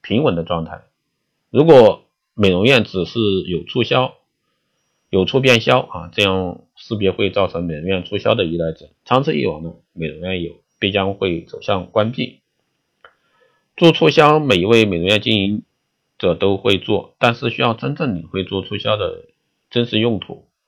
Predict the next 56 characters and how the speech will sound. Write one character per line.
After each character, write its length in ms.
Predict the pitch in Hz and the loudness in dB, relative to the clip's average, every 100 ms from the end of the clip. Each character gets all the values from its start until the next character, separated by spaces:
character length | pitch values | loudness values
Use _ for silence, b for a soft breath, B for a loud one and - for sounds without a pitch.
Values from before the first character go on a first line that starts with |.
| _ | _
让 160 | 127 120 | 2 2
促 160 | 135 | 0
销 120 | 131 | 0
的 80 | 131 | 0
作 160 | 101 110 | 0 -2
用 120 | 95 | -2
呢 180 | 92 87 - | -4 -8 -8
发 140 | 95 | -6
挥 120 | 98 | -4
得 120 | 92 | -6
更 220 | 85 101 98 | -6 -6 -8
好， 180 | _ _ _ _ _ _ _ | _ _ _ _ _ _ _
才 140 | - 95 | -2 0
能 100 | 101 | 0
使 100 | 90 | -2
得 160 | 85 | -4
美 140 | 85 78 | -4 -6
容 80 | |
院 220 | 80 98 90 | -2 -2 -2
获 120 | 95 | -6
得 120 | 85 | -6
更 180 | - 117 | -6 -8
好 160 | - | -8
的 80 | - | -18
一 40 | _ | _
个 100 | 82 | -14
发 220 | - 87 | -10 -10
展。 160 | 85 - _ _ _ _ _ _ _ _ | -10 -20 _ _ _ _ _ _ _ _
好 120 | _ 85 | _ -2
的， 140 | 90 | -2
以 80 | 87 | -2
上 220 | - 95 | -4 -2
呢 140 | 90 | -4
就 140 | 85 85 | -4 -8
是 520 | - 85 80 80 80 | -6 -6 -6 -6 -8
这 160 | 87 85 | -8 -8
期 160 | 85 | -8
节 100 | 85 | -10
目 80 | 82 | -10
内 80 | 87 | -10
容， 260 | 82 82 - | -12 -16 -16
谢 160 | - 95 | -8 -6
谢 20 | |
大 120 | 87 | -4
家 140 | 90 90 | -6 -6
收 120 | - | -6
听。 300 | 95 104 - | -6 -8 -10
如 100 | - 95 | -6 -6
果 80 | |
说 140 | 90 95 | -2 -4
你 60 | |
有 160 | 92 82 | -2 -4
任 160 | 107 107 | -4 -2
何 100 | 98 | -4
问 100 | 95 | -4
题， 280 | 78 78 | -10 -18